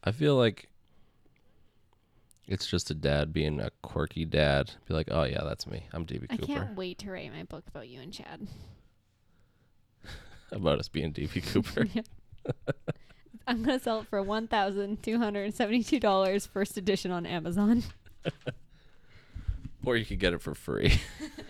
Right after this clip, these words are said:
Speaker 1: <laughs>
Speaker 2: By being a Patreon subscriber. <laughs>
Speaker 1: I think that's everybody I got.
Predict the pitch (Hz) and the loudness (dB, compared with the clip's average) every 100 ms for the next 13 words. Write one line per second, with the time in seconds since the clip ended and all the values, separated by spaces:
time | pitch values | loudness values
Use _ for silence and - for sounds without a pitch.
0 | 254 - - - 339 - - - 240 202 | -16 -14 -14 -14 -6 -6 -6 -2 0 2
1 | 226 240 262 302 196 247 - - - - | 2 4 4 2 2 4 4 4 2 8
2 | 247 - - - - - - - - - | 8 8 4 0 0 -4 -4 -8 -10 -6
3 | - - 113 - - - - - - - | -6 -4 -8 -8 -16 -18 -20 -16 -16 -16
4 | - - 98 151 127 92 90 92 85 76 | -16 0 2 2 4 4 6 4 4 2
5 | 85 107 - | 0 -2 -4